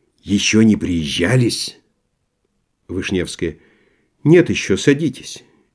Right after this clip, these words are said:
Юсов садится. «Вы чем-то встревожены?» Юсов: «Нет слов-с,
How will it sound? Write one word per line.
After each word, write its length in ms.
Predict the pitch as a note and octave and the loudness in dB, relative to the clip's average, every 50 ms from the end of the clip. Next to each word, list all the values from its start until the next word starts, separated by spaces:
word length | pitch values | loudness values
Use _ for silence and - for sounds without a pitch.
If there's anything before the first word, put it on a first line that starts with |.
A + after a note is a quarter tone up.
| _ _ _ - | _ _ _ -6
Юсов 380 | G2+ G#2 A2 G#2 - G#2+ F2+ | -2 0 0 0 -2 -4 -4
садится. 560 | - - G2 F2+ E2+ E2 D2+ - - - F2+ _ _ _ _ _ _ _ _ _ _ _ _ _ _ - | -2 -2 -2 0 0 -4 -6 -6 -12 -16 -18 _ _ _ _ _ _ _ _ _ _ _ _ _ _ 0
«Вы 160 | A2+ C#3 D3+ | 2 2 2
чем-то 340 | - - F3 E3+ E3 F3 E3 | 4 4 4 4 2 0 -4
встревожены?» 800 | - - - D3+ D3+ C3 C3+ C3+ C3+ C#3+ E3 F3 F3+ F#3 - _ _ _ _ _ _ _ _ _ _ _ _ _ _ _ _ _ _ _ _ _ _ _ _ _ _ _ _ _ _ _ _ _ | -2 0 2 4 4 6 4 4 2 0 -2 -4 -6 -8 -12 _ _ _ _ _ _ _ _ _ _ _ _ _ _ _ _ _ _ _ _ _ _ _ _ _ _ _ _ _ _ _ _ _
Юсов: 520 | - F2 F2 G2 F#2 - - F2+ E2 - _ _ _ _ _ _ _ _ _ _ _ _ _ _ _ | -8 -4 -2 -2 -2 -4 -6 -8 -8 -10 _ _ _ _ _ _ _ _ _ _ _ _ _ _ _
«Нет 320 | - F2 F2+ G#2 C3 C3 B2 | -6 -2 0 2 2 2 0
слов-с, 680 | - - - - G2 A#2+ B2 - - - - - - | -4 -8 -4 0 0 0 0 0 -4 -10 -14 -16 -18